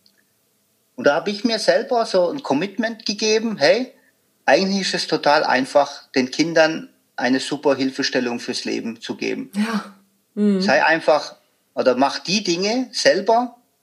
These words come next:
Speaker 1: die du später gerne bei deinen Kindern sehen würdest.
Speaker 2: Ach, cool. Ja. Ja, seh ich, seh ich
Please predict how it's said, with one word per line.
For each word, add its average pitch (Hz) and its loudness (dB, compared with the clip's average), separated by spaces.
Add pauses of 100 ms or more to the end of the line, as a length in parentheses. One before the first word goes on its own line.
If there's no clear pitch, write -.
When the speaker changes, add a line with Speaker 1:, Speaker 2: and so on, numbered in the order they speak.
(400)
Speaker 1:
die 131 -8
du 185 -6
später 160 0
gerne 143 4
bei 131 2
deinen 127 2
Kindern 127 -4
sehen 117 -6 (480)
würdest. - -8 (360)
Speaker 2:
Ach, 220 0 (100)
cool. 190 2 (320)
Ja. 208 2 (580)
Ja, 208 4
seh 262 2
ich, 254 -2
seh 269 2
ich - -8